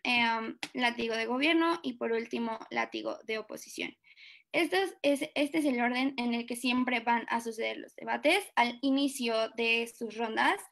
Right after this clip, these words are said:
las personas juezas les van a preguntar, eh, a sus parejas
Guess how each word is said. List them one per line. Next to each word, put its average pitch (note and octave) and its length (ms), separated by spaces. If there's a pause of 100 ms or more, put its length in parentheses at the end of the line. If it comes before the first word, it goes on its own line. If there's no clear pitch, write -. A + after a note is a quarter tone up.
(200)
las B3 240
personas A#3+ 460
juezas C#4+ 460
les B3+ 180
van A#3+ 180
a A3+ 380
preguntar, A#3 800
eh, A3 400
a A3+ 280
sus A#3+ 200
parejas C4+ 560